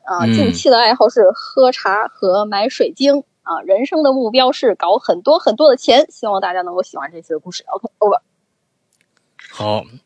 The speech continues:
Speaker 2: 那我对你这个主唱的这个，这个副，副职业非常非常的感兴趣。完了，平-，你，
Speaker 1: <laughs>
Speaker 2: 这个赶明儿你发一发你们乐队的小样儿呗，我听听看。
Speaker 1: 啊，好啊，好啊，好啊，
Speaker 2: 啊。
Speaker 1: 可以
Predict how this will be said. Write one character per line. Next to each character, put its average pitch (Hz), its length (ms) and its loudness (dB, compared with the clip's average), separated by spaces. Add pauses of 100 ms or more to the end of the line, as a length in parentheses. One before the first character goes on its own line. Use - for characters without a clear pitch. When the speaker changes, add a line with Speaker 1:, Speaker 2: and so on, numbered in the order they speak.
Speaker 2:
那 98 500 -2
我 117 140 0
对 180 120 6
你 110 220 2
这 139 100 2
个 131 120 2
主 98 180 -10
唱 147 240 -2
的 110 60 -2
这 110 120 -4
个， 101 140 -6 (100)
这 113 160 -6
个 101 200 -6
副， 123 300 -6
副 - 220 -8
职 104 160 -8
业 104 140 -6
非 113 160 -6
常 104 120 -4
非 95 80 -8
常 98 120 -6
的 98 80 -8
感 92 180 -14
兴 98 220 -16
趣。 - 160 -20
完 110 140 -8
了， 120 60 -2
平-， 117 300 -2
你， 120 320 -2 (320)
Speaker 1:
<laughs> 120 300 -6
Speaker 2:
这 127 160 -4
个 113 120 -2
赶 104 140 -2
明 110 80 0
儿 127 60 0
你 117 140 2
发 135 320 -2
一 110 80 -2
发 113 140 -2
你 101 120 -4
们 101 200 -6 (360)
乐 123 160 -2
队 123 100 0
的 110 80 -2
小 107 180 -6
样 117 220 0
儿 98 40 -4
呗， 92 180 -10
我 90 100 -12
听 107 180 -16
听 101 120 -10
看。 98 120 -10 (840)
Speaker 1:
啊， 165 200 -2
好 - 220 -2
啊， 180 100 2
好 196 160 -2
啊， 165 100 0
好 - 120 -6
啊， 147 40 -6
Speaker 2:
啊。 160 100 -10
Speaker 1:
可 - 160 -4
以 269 60 -2